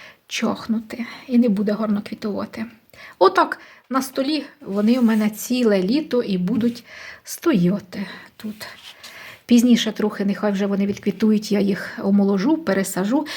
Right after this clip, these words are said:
Не знаю, чи буду знімати відео я про це, чи не буду. На моєму каналі там є, мабуть, і не одне відео. Кому цікаво, подивіться. <laughs> А якщо не знайдете, напишіть. То вже ж, як буду їх саджати,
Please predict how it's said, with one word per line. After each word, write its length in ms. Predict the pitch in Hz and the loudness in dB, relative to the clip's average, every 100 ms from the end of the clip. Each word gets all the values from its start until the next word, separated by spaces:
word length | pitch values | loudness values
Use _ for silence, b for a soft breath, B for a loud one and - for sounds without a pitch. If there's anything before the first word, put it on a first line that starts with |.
| B | B
Не 100 | 311 | 0
знаю, 260 | 269 202 185 | 4 4 2
чи 140 | 233 | 0
буду 240 | 302 359 311 | 2 2 2
знімати 480 | 302 285 277 285 269 | 2 2 0 0 0
відео 320 | 277 240 247 | 0 2 2
я 200 | 240 233 | 2 0
про 160 | 233 | -2
це, 200 | 233 233 | -4 -4
чи 200 | 233 - | -4 -4
не 100 | 175 | -4
буду. 460 | 185 294 269 262 240 - B B B 226 | -2 -2 0 0 -2 -8 B B B 6
На 100 | 233 | 6
моєму 320 | 240 247 240 | 6 4 0
каналі 380 | 226 247 240 233 | 0 2 0 -2
там 260 | 214 214 B B B | -2 -2 B B B
є, 280 | 220 202 208 | -4 -2 0
мабуть, 340 | 208 202 208 | 0 -2 -2
і 60 | 208 | 0
не 160 | 202 196 | 2 0
одне 280 | 190 202 202 | 0 0 0
відео. 320 | 208 202 220 | 0 -2 -2
Кому 240 | 240 247 | -2 -2
цікаво, 400 | 247 240 247 175 | -2 -2 0 0
подивіться. 600 | 175 190 185 233 - 214 - | -2 -2 0 0 -2 -8 -4
<laughs> 240 | - - | 0 4
А 40 | |
якщо 480 | 262 254 247 285 254 - 226 | 4 4 0 0 -2 -2 0
не 160 | 247 | 2
знайдете, 600 | 240 311 349 196 190 196 | 4 6 6 4 -2 -2
напишіть. 840 | 233 320 330 302 - 214 196 - _ B B B B B | 0 2 2 0 -2 -4 -6 -10 _ B B B B B
То 140 | - 220 | -4 -2
вже 200 | 214 233 | 2 2
ж, 100 | 220 | 2
як 100 | 190 | 2
буду 220 | 214 202 | 2 2
їх 220 | 202 214 | 2 0
саджати, 580 | - 202 196 302 - 285 | -2 -6 -4 -4 -4 -6